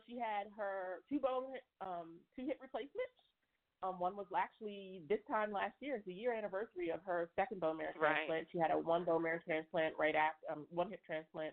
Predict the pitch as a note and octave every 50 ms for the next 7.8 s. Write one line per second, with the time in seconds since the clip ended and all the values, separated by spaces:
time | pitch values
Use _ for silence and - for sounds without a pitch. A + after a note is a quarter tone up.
0 | - - D3+ D3 C#3+ D3 D3+ D#3 - - F#3+ G3 G3 - _ _ _ _ _ _
1 | _ _ _ _ - D#3+ E3+ D#3 C#3+ C#3+ C#3+ - - F3 F3+ F3 E3+ E3 E3 E3
2 | D#3 D3 - D3+ D3+ D3+ D3+ E3+ - _ - F#3+ F#3 F#3 A3+ D4+ D#4 _ _ _
3 | F3+ D#3 E3 D3 D3+ D3 D3 D3 D3 C#3+ D3 - E3+ G#3+ B3+ - F#3 F#3 G3 G#3
4 | - - F3+ E3 - F3 F3 E3+ E3+ E3+ F3 F#3 F#3+ - G3 G#3+ E4 - _ _
5 | - - - F#3+ F3+ - - - - - - - - F#3+ F#3+ F#3 F3+ F3+ F3 -
6 | - - F#3+ F#3 F#3 F#3 F#3+ F#3+ F#3 - - - - A#3+ G#3+ G#3 G#3+ F#3 F#3 F#3+
7 | B3+ B3 C4 C#4 D4+ E4+ - _ _ - A#3+ A3+ A3 F#3+ F3